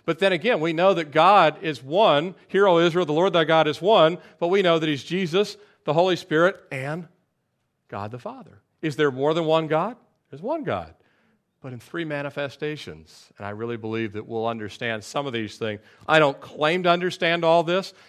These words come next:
If you claim to know all, all the prophecy, then you know a lot more than I do. We'll get a, we'll understand some of this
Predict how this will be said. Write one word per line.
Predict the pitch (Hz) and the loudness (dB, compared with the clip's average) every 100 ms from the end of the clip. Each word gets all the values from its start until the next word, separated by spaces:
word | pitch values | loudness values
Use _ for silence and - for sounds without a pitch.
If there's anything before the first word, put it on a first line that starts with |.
| - | -8
If | 156 127 | -8 -6
you | 180 | -8
claim | - 180 175 | -2 0 0
to | |
know | 170 160 | 0 2
all, | 165 165 | 2 0
all | 151 156 | -2 -2
the | 156 | 0
prophecy, | 156 160 160 190 | 0 0 -2 -6
then | 165 127 | -6 -6
you | 131 | -6
know | 131 127 | -4 -2
a | |
lot | 127 143 | -2 -4
more | 156 190 | -4 -6
than | 147 | -4
I | 107 | -8
do. | 87 85 73 _ _ _ _ _ _ _ _ _ _ _ | -8 -14 -18 _ _ _ _ _ _ _ _ _ _ _
We'll | 113 113 | -18 -6
get | 120 | -2
a, | 117 - - | -2 -4 -12
we'll | 113 113 | -10 -4
understand | 117 110 - 110 | -4 -6 -6 -8
some | - 120 | -4 -6
of | 110 | -4
this | 101 92 | -8 -8